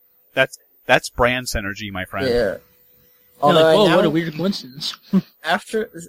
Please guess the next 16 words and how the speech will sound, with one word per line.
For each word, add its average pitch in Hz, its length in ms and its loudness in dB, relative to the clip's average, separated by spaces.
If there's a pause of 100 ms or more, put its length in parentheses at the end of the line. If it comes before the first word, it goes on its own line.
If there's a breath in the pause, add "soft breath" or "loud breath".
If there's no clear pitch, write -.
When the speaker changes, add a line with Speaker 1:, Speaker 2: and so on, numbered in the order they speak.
(120)
Speaker 3:
Yeah. 135 80 -8
Speaker 2:
since 196 280 -6
you've 202 220 -4
made 160 300 2
me 156 160 2
aware 139 400 6
that 123 140 -2
Hasbro, 131 880 -2 (180)
you 139 140 -2
know, 123 260 -2
ha-, 120 300 -8 (260)
owns 127 520 0 (180)
D 123 160 -2
and 120 100 -2
D, 123 220 0
essentially, 156 640 0